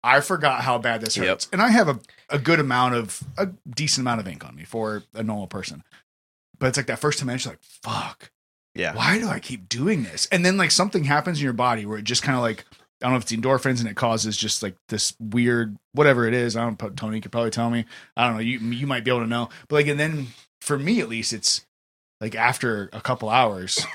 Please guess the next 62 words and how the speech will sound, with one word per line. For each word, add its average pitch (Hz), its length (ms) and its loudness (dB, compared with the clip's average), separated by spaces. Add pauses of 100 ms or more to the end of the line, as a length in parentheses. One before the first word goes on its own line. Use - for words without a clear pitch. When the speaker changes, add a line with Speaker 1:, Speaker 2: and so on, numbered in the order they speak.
(220)
Speaker 1:
like, - 180 -12
two 180 200 2
hours, 151 340 4
it's 131 120 -6
like, 110 280 -6
"Okay, 117 360 -4
I 117 80 -2
need 131 200 -2
just 117 160 -2
a 117 40 -6
little 117 220 -4
bit 113 140 -2
of 104 80 -4
a 104 60 -8
breather 110 340 -4
here." 107 200 -6
And 113 240 -6
then 113 280 -4 (360)
for 123 80 -4
another 123 280 -2
hour, 117 240 2 (100)
I 117 80 -6
can 127 100 -4
go 131 100 -2
about 123 180 4
another 131 200 0
hour 139 160 2
and 147 80 -4
a 131 40 -2
half, 143 400 0
maybe 202 440 -2
two 247 300 -2
after 233 300 -4
that. 135 340 2
And 147 120 -6
your 139 100 -2
body's 123 340 0
just 117 220 -2
like, 95 240 -10 (460)
even 139 180 -4
the - 80 -8
person, 135 340 -2
you 170 220 -2
haven't, 170 320 0
I - 60 -2
haven't 185 180 0
moved. 180 360 -2 (140)
I'm - 100 -2
just 98 140 6
Speaker 2:
Yeah. 190 60 6
Speaker 1:
laying 202 200 4
there, 107 120 -6
just 123 200 -4
breathing. 139 500 -2
And 127 120 -6
it's 120 120 -2
just, - 200 -2
your 113 100 -2
body 113 340 -2
is 104 80 -4
just 104 220 -4 (280)
done. - 300 -10